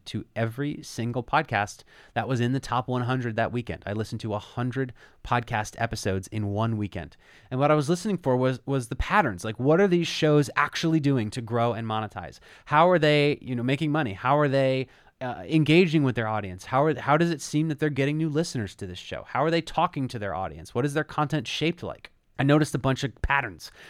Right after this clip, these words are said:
that I hadn't really thought of before. I also read a bunch of books, went to a couple conferences. I got in touch with some podcasting and interviewing legends like Guy Raz and Cal Fussman to ask them advice.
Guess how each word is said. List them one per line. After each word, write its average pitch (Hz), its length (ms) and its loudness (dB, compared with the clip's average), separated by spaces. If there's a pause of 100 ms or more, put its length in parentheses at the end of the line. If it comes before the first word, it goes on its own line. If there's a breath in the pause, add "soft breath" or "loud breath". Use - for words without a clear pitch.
(100)
that 123 100 -2
I 120 80 4
hadn't 127 400 2
really 139 200 2
thought 156 260 2
of 104 140 -2
before. - 340 -16 (400 loud breath)
I 139 80 4
also 160 380 4
read 131 240 4
a - 20 0
bunch 135 180 4
of 131 80 0
books, - 380 -2
went 127 220 0
to 151 80 2
a 143 40 2
couple 131 240 0
conferences. 123 600 -4
I 117 80 -6
got 127 180 0
in 123 100 -2
touch - 320 -2
with 123 100 -4
some 104 120 -8
podcasting 120 640 -4
and 117 80 -4
interviewing 107 480 -4
legends 147 540 0
like 101 180 -8
Guy 113 180 -8
Raz 135 380 -2
and 113 140 -4
Cal 98 180 -8
Fussman 143 480 -2
to 117 100 -6
ask 110 220 -8
them 135 220 2
advice. 156 480 2